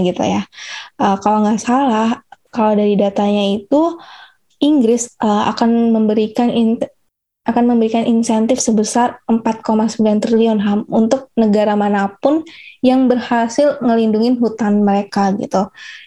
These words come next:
Ini kasarannya kayak, eh, penyogokan gitu ya, penyogokan antar negara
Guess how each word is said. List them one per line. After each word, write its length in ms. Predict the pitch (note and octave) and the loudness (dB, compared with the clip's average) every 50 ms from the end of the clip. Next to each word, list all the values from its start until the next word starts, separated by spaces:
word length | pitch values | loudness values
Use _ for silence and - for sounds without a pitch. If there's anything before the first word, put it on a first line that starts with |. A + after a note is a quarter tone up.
| - C#4 | -4 -4
Ini 160 | C#4+ C#4+ - | -2 -2 -2
kasarannya 640 | B3+ A#3 A3+ - A3 G#3+ G#3+ G#3 G#3+ A#3+ B3+ B3+ - | -2 -2 -2 -2 -2 0 0 2 2 0 -2 -2 -4
kayak, 480 | - A3 G3+ G#3 G3+ F#3 - - - _ _ _ _ _ _ _ _ _ _ _ _ - | -4 -2 0 2 2 0 -2 -4 -8 _ _ _ _ _ _ _ _ _ _ _ _ -2
eh, 260 | A#3+ A3 G#3+ G#3 G#3 G3+ G3+ - | 0 0 2 0 0 -2 -2 -2
penyogokan 640 | - A3+ A3+ A3+ G#3+ G#3+ G#3+ G#3+ - A3+ A3 G#3+ G#3 | 0 2 2 4 2 2 2 0 0 0 0 2 2
gitu 240 | G3+ B3 B3 A#3+ G#3 | 0 0 0 0 0
ya, 160 | G3+ G3+ - - | -2 -2 -4 -4
penyogokan 480 | - A3 G#3 G#3 G3+ G3+ G3 G3+ G#3 G3+ | -2 0 2 2 2 0 0 0 -2 -2
antar 320 | G3 - G3+ G3+ G#3 G#3 | 0 0 -2 0 0 0
negara 640 | A3 G#3 G#3 G3 G3 G3+ G3 G3+ G#3 G#3+ G#3 G3+ G3 | 0 2 2 2 2 2 0 0 0 0 -2 -2 -2